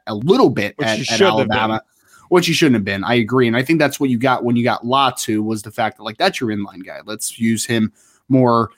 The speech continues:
Speaker 1: outside. But good points that you made that I wanted to harp, harp on a little bit. When Jaleel looked like he could be a big player in last year's class, the twenty twenty-two cycle,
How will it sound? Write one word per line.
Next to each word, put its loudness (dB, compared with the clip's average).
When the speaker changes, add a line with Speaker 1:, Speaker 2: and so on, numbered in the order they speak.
Speaker 1:
outside. 0
But -2
good 6
points 2
that 0
you -2
made 2
that -6
I 2
wanted -2
to -6
harp, -6
harp -4
on -2
a -4
little 0
bit. -4
When 2
Jaleel 4
looked 0
like 0
he -8
could -2
be 6
a -4
big -4
player 0
in -4
last -2
year's -6
class, -6
the -12
twenty -2
twenty-two -4
cycle, -4